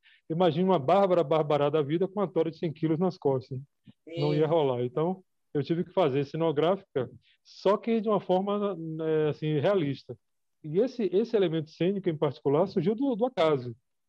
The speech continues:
Speaker 1: Eu vi um vizinho queimando um tubo, então dali surgiu, né, eu tive o insight. É, eu fiz uma, uma tora que foi testada, inclusive, assim,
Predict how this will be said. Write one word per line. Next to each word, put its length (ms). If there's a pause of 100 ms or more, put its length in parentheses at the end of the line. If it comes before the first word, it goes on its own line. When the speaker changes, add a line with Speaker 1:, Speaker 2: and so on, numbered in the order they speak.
(160)
Speaker 1:
Eu 220
vi 300
um 180
vizinho 400
queimando 460
um 100
tubo, 340
então 280
dali 280
surgiu, 840
né, 140
eu 60
tive 200
o 240
insight. 580 (600)
É, 120
eu 100
fiz 260
uma, 200
uma 200
tora 360
que 140
foi 120
testada, 420
inclusive, 340
assim, 260